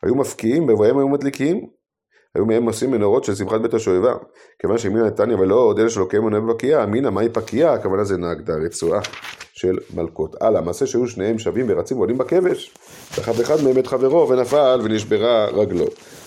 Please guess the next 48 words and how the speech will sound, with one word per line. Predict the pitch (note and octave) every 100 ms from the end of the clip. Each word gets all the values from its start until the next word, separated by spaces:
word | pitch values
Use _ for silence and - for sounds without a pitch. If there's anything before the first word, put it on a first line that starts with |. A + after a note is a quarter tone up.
| -
אומרת, | C#3+
אמר | C#3 C3
תנו | D3 D3
רבנן, | C3+ C#3 A#2
מעשה | A#2 D3
בשני | C#3 C#3+
כהנים | D3 C#3 C#3+
שהיו | C3+ C#3
שניהם | C3 C#3
שווים | C3+ C#3 D3
ורצים | C3 C3+
ועולים | C#3 C#3
בכבש. | C3+ C#3 C3+ F2 - - - -
קדם | A#2 C#3+
אחד | C#3 C#3
מהם | C3+ C#3
לתוך | C#3 C#3+
ארבע | C#3+ C#3
אמות | C#3+ C#3+
של | D3 C3+
חברו, | C#3 C3+ C3+ D3+ - - - _ -
הקרובות | G#2+ C3
למזבח, | B2+ B2+ G#2+ C#3+ A2+
נטל | G#2+ A#2+ C#3+
השני | C#3+ A2 C#3 D3
סכין | - A#2 C#3+ C#3
ותקל | B2 C3
לו | C3+ C3+ B2
בליבו. | C3+ C3+ C3+ D#3+ E3+ - - -
עמד | G#2 C3
רבי | B2
צדוק | C3+ A2+ C3+ B2
על | A2+
מעלת | A2+ B2 A#2+
האולם | A2 G#2+ C3+ B2+
ואמר, | A#2 A#2 C#3+ A#2
אחינו | C#3 D3
בית | C#3+
ישראל, | C3 C3+ C#3+
שמעו, | B2 C#3 D#3+ - - _ - - -
הרי | F#2+ C#3+
הוא | C#3
אומר, | C#3 D#3
"בעגלה | G#2 A2+ C#3
ערופה, | C#3+ C3 D#3 D#3+
כי | - C#3+
ימצא | C#3 -
חלל | C#3 C#3